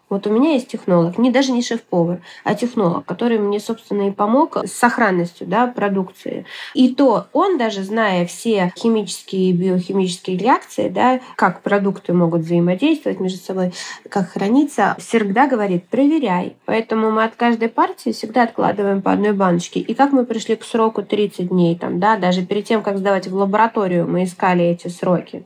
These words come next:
То есть сейчас срок — это тридцать дней. Вот. Я-то думала, что, может быть, там неделю, две недели, ну, дошли до тридцати, мы просто следили за продуктом, да, мы каждый день его, или там, ну, каждую неделю, каждый день, потом спустя определенный, спустя десять дней каждый день начинаешь открывать,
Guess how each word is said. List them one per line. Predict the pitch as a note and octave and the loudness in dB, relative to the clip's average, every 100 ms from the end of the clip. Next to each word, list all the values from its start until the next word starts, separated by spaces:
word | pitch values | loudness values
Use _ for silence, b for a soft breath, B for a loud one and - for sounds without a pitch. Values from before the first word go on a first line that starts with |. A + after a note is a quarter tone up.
| _ | _
То | - | -12
есть | - | -12
сейчас | - - C#4+ G4+ | -10 -4 -4 -4
срок — | - A3+ C#4+ | -4 -4 -2
это | A3+ F3+ | -2 -2
тридцать | G#3+ B3 A#3+ A3 | 0 0 0 0
дней. | G3 F3 - B | 2 2 0 B
Вот. | G#3 G3+ F3+ F3 _ - | 0 2 2 0 _ -2
Я-то | G3+ A3+ B3+ | 2 2 2
думала, | A#3 A#3+ A3+ G#3 | 2 2 2 -2
что, | - G#3+ | -4 -2
может | G#3+ G#3 | 0 0
быть, | F3+ F3+ | -2 -2
там | E3+ G3 | 0 2
неделю, | B3 E3 G3+ G3+ F3 | 0 0 0 0 -2
две | E3 G#3 | 0 0
недели, | G#3 F#3+ F3 F3 E3+ | 2 0 0 0 2
ну, | E3+ F#3 | 0 0
дошли | F3+ F3+ B3+ | -2 0 0
до | G#3+ | -2
тридцати, | G3+ G#3 - G3+ | -4 -6 -2 0
мы | G3+ | 2
просто | G3+ A#3+ C4 | 2 -2 -2
следили | B3 C#4+ C4 C#4 A3 | 0 2 4 2 2
за | G3 | -2
продуктом, | - G3 F#3+ F3+ - E3 F3+ | -6 -4 -2 -4 -4 -4 0
да, | G3 A#3+ | 0 2
мы | F#3+ | 0
каждый | F#3 G3 F#3+ F3+ | 0 -2 -2 -4
день | F#3+ F3+ | 0 2
его, | E3+ E3 D#3+ | 2 2 0
или | - | -2
там, | - - | -6 0
ну, | A#3+ | 0
каждую | - A3 A3 G#3 | 2 0 0 0
неделю, | G#3+ G3 E3+ E3 E3+ | 0 0 0 0 -2
каждый | F3 F#3+ G3 G3+ | -2 -2 0 -2
день, | F#3 F3 E3 | 2 2 2
потом | E3 E3 E3+ | -2 -4 -2
спустя | E3+ - E3+ - F3 - | -4 -6 -6 -4 -4 -6
определенный, | - F#3 F3 E3+ F3+ F3+ E3+ | -8 -4 -2 2 4 4 2
спустя | D#3+ - F#3+ G#3 | 0 -4 -2 2
десять | A#3 C4 G#3+ | 2 2 2
дней | F3+ | 2
каждый | E3+ G#3 G#3 | 2 0 0
день | F#3+ F3 | 0 2
начинаешь | E3 - E3+ D3+ D3+ | 2 0 0 0 -4
открывать, | - - D#3+ D#3 C#3+ | -10 -6 -2 0 0